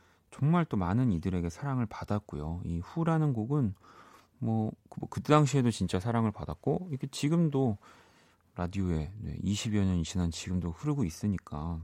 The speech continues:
음. 또 투투 때와는 좀 다른 느낌을 주셨어요. 저도 그 이런 가요 톱 텐 이런 무대에서 노래하시던 모습들이 좀 기억이 아직 나는데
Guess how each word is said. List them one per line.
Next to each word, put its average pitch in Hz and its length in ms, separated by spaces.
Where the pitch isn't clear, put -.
음. 73 180
또 - 80
투투 - 280
때와는 156 260
좀 135 120
다른 143 300
느낌을 107 500
주셨어요. 90 440
저도 107 400
그 85 300
이런 82 340
가요 101 180
톱 - 200
텐 104 380
이런 104 300
무대에서 90 400
노래하시던 101 600
모습들이 95 560
좀 90 180
기억이 98 380
아직 90 200
나는데 80 540